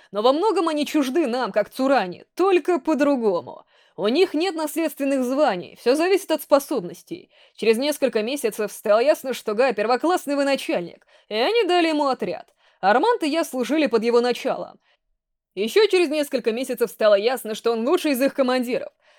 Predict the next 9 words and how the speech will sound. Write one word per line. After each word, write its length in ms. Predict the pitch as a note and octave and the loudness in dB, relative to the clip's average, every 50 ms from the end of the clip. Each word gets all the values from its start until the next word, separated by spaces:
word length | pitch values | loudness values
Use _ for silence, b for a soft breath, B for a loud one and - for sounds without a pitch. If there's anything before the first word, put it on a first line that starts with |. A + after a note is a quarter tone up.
| b b | b b
У 80 | b F#3+ | b -4
них 240 | A#3 F4+ A#4 A4 E4 | -2 0 2 0 0
здесь 260 | C4+ C4+ D#4+ C#4+ - | 0 -2 -4 -2 -2
нет 200 | C#4 F4 F#4+ - | -6 -6 -4 -4
ничего 360 | C#4+ C#4 - - C#4 D4 C#4+ | -6 -6 -4 -2 -2 0 2
вроде 240 | A#3 B3 C4+ B3 B3 | 2 2 0 0 0
Совета 380 | - B3+ A#3+ A#3+ A#3 A#3+ A#3 | 0 2 2 2 2 2 2
Лордов 380 | A#3 C4 B3 G#3 G3 F#3+ F3+ - | 2 2 0 0 0 -2 -2 2
Арута. 480 | G3 G#3+ A3+ G#3+ E3+ - - - - | 2 2 2 0 -6 -8 -12 -14 -14